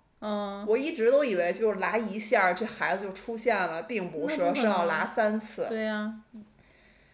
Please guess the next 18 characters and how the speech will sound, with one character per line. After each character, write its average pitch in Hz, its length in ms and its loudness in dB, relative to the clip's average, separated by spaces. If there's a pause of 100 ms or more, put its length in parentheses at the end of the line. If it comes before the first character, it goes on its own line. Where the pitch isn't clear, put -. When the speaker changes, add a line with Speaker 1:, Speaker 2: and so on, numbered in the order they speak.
(140)
Speaker 2:
然 214 140 -2
后 196 640 2
我 190 80 -8
就 185 120 -8
不 175 100 -10
知 175 140 -6
道 175 260 2
了， - 180 -6 (420)
然 185 180 -2
后 185 160 0
就 180 180 -6
麻 165 240 -2
药 170 200 2
就 175 180 0
是 160 180 -4 (120)
全 165 200 -6
麻 160 280 -6
了， 135 200 -12